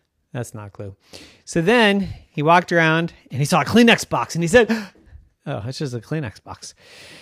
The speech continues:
<sighs> I don't see any clues around here." But then he saw some dirt on the floor. "Hey, who put that dirt here?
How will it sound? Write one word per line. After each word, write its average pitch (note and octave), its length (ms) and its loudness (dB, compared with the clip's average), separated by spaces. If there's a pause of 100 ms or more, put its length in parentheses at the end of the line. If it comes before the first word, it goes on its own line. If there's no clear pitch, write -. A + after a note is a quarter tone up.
<sighs> - 500 -20
I - 600 -2 (420)
don't D#4+ 160 6
see D4 140 0
any D4+ 120 4
clues F4+ 320 4
around F#3+ 300 4
here." A2+ 200 -4
But - 220 -4
then C#3 360 -2 (640)
he - 40 -20
saw G#2+ 260 -8
some A#2+ 400 -10 (120)
dirt G#3 360 0
on C#3 160 -2
the B2+ 80 -2
floor. A2 440 -6 (300)
"Hey, D#3 800 4 (300)
who E4 80 4
put D4 160 4
that A3 180 4
dirt G3+ 180 6
here? D3 280 2